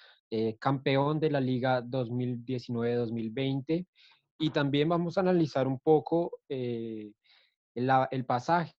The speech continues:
¿no? de Zinedine Zidane como técnico del conjunto merengue, donde nada más y nada menos ha ganado once títulos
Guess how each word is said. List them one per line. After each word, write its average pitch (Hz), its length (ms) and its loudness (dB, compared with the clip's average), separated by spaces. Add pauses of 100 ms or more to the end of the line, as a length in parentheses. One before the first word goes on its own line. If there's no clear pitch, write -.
(400)
¿no? 127 260 -2
de 123 460 -2
Zinedine 120 480 -2
Zidane 123 420 -2
como 123 300 -4
técnico 120 580 -4
del 123 240 -4
conjunto 120 500 -6
merengue, 147 680 0
donde 123 360 -4
nada 120 300 -2
más 123 380 -4
y 135 100 -8
nada 117 240 -4
menos 117 460 -6 (300)
ha 123 120 -2
ganado 120 520 0 (160)
once 139 580 -2 (160)
títulos 127 640 -4